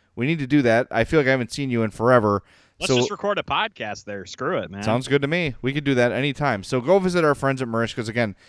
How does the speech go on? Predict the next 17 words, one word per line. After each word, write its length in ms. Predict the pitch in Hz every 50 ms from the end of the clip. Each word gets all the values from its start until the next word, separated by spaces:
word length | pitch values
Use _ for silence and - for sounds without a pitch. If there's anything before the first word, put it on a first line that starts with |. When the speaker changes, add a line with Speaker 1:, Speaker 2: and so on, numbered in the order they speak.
| _ _ _ -
Speaker 1:
six 320 | - - 151 147 - -
oh 100 | 151 135
four 260 | - - 135 127 120
Theodore 380 | 113 - 123 110 110 110 110 101
Street. 240 | - - 113 107 -
They're 80 | 113
closed 300 | - - 139 143 135 127
only 240 | 135 135 131 123 113
on 80 | 107 -
Christmas, 420 | - - 160 151 - 165 151 -
Easter, 400 | - 127 120 - - 120 117 113 - _ _ _ _ _ _ -
the 80 | 110
fourth 260 | - 123 127 131 120
of 80 | 131 120
July, 320 | 113 113 104 101 98 98 101
and 160 | 92 92 85
Thanksgiving. 680 | 110 110 110 104 - - 110 101 95 95 95 92 87